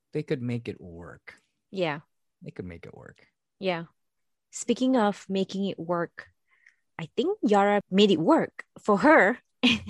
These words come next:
Speaker 1: Oh,
Speaker 2: and
Speaker 1: yeah.
Speaker 2: Mila by moving out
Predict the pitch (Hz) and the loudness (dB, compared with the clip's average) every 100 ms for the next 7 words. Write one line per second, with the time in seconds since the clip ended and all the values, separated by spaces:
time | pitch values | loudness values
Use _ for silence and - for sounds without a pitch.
0 | - - - - 220 202 233 240 302 185 | -16 -14 -6 -2 2 2 4 4 4 4
1 | 175 277 _ _ _ - 196 185 190 185 | 4 0 _ _ _ -2 0 0 -2 -6
2 | 185 _ _ _ _ - 190 196 226 208 | -8 _ _ _ _ -4 2 4 4 2
3 | - 180 233 | -2 -2 -2